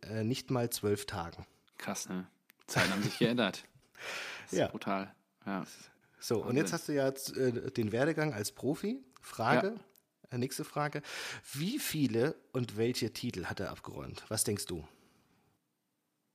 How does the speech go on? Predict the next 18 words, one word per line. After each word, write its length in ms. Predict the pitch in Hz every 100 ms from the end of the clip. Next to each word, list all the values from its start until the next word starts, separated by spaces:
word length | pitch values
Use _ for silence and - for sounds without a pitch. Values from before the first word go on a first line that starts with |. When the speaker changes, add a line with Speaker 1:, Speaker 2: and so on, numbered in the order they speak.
| _ _ _ _ _ _ _ _ _ _ _ _ _ _ _ _ _ _ _ _ _ - _ _ _
Speaker 1:
Ich 160 | 135 135
hätte 160 | 127
gesagt, 300 | 120 113 110
gut, 180 | 113 101
er 120 | 92
hat 100 | 85
vielleicht 300 | - 85 90
was 140 | 92 -
mit 120 | 82
Bremen 320 | 92 92 92
gewonnen 280 | 87 85 85
in 100 | 85
den 100 | 87
neunzigern, 460 | 85 92 82 85 82
da 100 | 80
waren 140 | 78
die 80 | 67
erfolgreich. 560 | 71 73 - - -